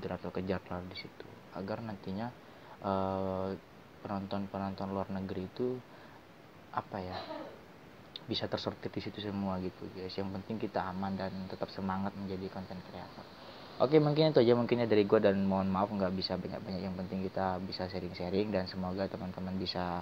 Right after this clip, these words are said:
mendapatkan apa yang gua sampaikan dan tidak pusing. Kalau teman-teman bisa menggu-, mau menggunakan proxy, silahkan. Kalau teman-teman menggunakan V P N juga silahkan. Kalau teman-teman mau menggunakan sistem oplos, ya, mengejar dolar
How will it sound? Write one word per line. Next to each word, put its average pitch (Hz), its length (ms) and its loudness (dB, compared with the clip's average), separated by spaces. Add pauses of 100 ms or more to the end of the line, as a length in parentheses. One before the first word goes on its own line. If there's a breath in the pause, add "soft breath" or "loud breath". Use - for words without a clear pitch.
(360 loud breath)
mendapatkan 90 560 -2
apa 90 240 -2
yang 90 240 0
gua 90 160 -2
sampaikan 92 560 -2
dan 95 240 0
tidak 98 240 0
pusing. 110 400 2 (640 loud breath)
Kalau 107 80 12
teman-teman 110 400 8
bisa 110 160 2
menggu-, 107 240 6
mau 104 160 8
menggunakan 98 560 4 (320)
proxy, 107 400 4
silahkan. 107 560 2
Kalau 98 160 -4
teman-teman 98 400 -2
menggunakan 95 480 -2 (160)
V - 80 -6
P - 160 -6
N 101 160 -2
juga 95 160 2
silahkan. 92 480 -2 (160)
Kalau 98 480 0
teman-teman 98 400 -2
mau 98 160 0
menggunakan 95 560 -2 (400 loud breath)
sistem 113 400 8
oplos, 123 800 8
ya, 107 160 6
mengejar 101 400 4
dolar 98 320 4